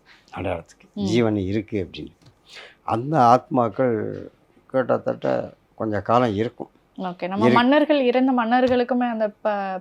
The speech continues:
Speaker 1: ஆமா.
Speaker 2: பள்ளிப்படை அப்படிங்கிறது வந்து
Speaker 1: ஆமா, ஆமா.
Speaker 2: கட்டியிருந்தாங்க இல்லையா?
Speaker 1: அது வந்து வச்சு அப்படியே அவங்களுக்கு தேவையான பதார்த்தங்கள், சாப்பிடக்கூடிய
Speaker 2: ம்.
Speaker 1: பதார்த்தங்கள் உள்ளே வச்சிருவாங்க. தண்ணி எல்லாம். அதை கிட்டத்தட்ட ஒரு, எப்படியும் ஒரு வருஷம்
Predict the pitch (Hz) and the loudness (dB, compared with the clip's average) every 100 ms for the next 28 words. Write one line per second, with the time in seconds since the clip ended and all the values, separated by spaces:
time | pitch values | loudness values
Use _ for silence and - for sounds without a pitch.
0 | - 226 214 226 233 240 220 202 196 202 | -4 0 2 2 2 2 2 2 -2 -4
1 | 196 190 190 185 180 170 160 175 165 151 | -4 -6 -6 -6 -8 -8 -10 -12 -12 -16
2 | 143 - 113 120 123 117 117 147 117 - | -16 -4 0 2 2 0 0 0 0 0
3 | 170 151 104 139 160 143 123 120 117 107 | 4 4 4 6 8 8 8 4 0 -2
4 | 101 123 123 123 120 98 107 120 117 110 | 2 4 6 6 4 0 6 6 6 0
5 | 95 87 113 110 110 101 92 87 104 104 | -4 2 4 4 2 0 -4 -2 -2 -2
6 | 101 98 - - 104 110 92 87 87 87 | -2 -6 -6 -4 0 0 -2 -8 -12 -10
7 | 90 135 _ _ _ _ - 107 107 117 | -12 -14 _ _ _ _ -4 0 0 0
8 | 117 101 101 95 - 123 160 160 151 139 | 0 -2 -2 -2 -2 0 2 0 -2 -2
9 | 127 120 123 139 131 127 123 120 160 147 | -2 0 0 0 0 -2 -4 -8 -8 -6
10 | 127 120 113 - - | -4 -4 -6 -8 -16